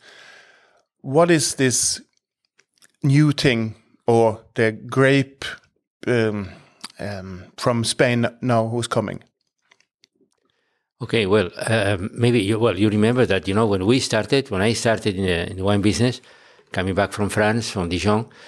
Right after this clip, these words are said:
Speaker 2: my idea was, you know, to plant the French and even some German, uh, varietals in, in, uh, in Catalonia. Because, well, at this time, you know, I thought we could make great wines with it, and there it is, Mas La Plana, that we're going to taste, made with, uh, Cabernet Sauvignon.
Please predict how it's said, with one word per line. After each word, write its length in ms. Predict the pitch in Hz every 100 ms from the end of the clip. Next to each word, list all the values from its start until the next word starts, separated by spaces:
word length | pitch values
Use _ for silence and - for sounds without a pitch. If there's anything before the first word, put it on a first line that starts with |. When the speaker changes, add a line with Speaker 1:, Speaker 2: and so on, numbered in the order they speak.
| - - _ _ -
Speaker 2:
my 140 | 113
idea 400 | 110 110 110 120
was, 340 | 107 98 - 92
you 60 |
know, 200 | 104 107
to 140 | 104 113
plant 460 | - 110 113 113 - _
the 80 | 101
French 560 | - 113 117 113 - _ _ _ _
and 300 | 92 82 80
even 240 | 98 95 92
some 180 | 113
German, 480 | 101 110 107 110 107
uh, 560 | 101 92 92 98 95 101
varietals 560 | 92 117 147 85 - 104
in, 100 | 110
in, 220 | 107 101
uh, 260 | 95 90 87
in 100 | 101
Catalonia. 560 | 95 104 107 135 113 82 - _ - - - _ _
Because, 500 | - 92 101 - - - -
well, 260 | 104 98 -
at 120 | 95
this 140 | 101 -
time, 220 | 113 107
you 60 |
know, 100 | 98
I 120 | 98 90
thought 440 | - 107 107 -
we 200 | 98 104
could 180 | 98 98
make 320 | 101 98 - _ _ _ _
great 220 | - 117
wines 260 | 95 107 120
with 140 | 90
it, 200 | 98 107
and 120 | 98 92
there 140 | 95
it 120 | 90
is, 300 | 95 90 -
Mas 240 | 101 92 101
La 120 | 87
Plana, 340 | 98 104 131
that 160 | 95 92
we're 180 | 87 90
going 180 | 95
to 120 | 92 90
taste, 420 | - 107 110 -
made 220 | 98 92
with, 180 | 95 92
uh, 200 | 90 85
Cabernet 340 | 98 92 95
Sauvignon. 480 | - 92 95 110